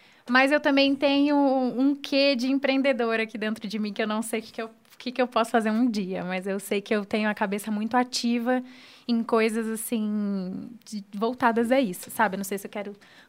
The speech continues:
um dia ter uma marca de alguma coisa ou ter algum, alguma coisa própria mesmo,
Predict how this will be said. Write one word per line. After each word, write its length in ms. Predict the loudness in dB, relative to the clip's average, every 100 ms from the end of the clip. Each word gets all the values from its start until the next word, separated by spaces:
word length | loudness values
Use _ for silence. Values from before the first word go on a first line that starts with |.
| -6
um 60 |
dia 160 | -2 -2
ter 100 | -2
uma 160 | 0
marca 560 | 2 4 4 2 -2 -6
de 80 | -8
alguma 260 | -8 -8
coisa 600 | -8 -4 0 2 2 0 -4
ou 60 |
ter 140 | -2 -2
algum, 360 | 0 -2 -6 -6
alguma 300 | -6 -2 0
coisa 260 | 2 2 2
própria 640 | 4 6 8 6 6 0
mesmo, 480 | 2 2 0 0 -2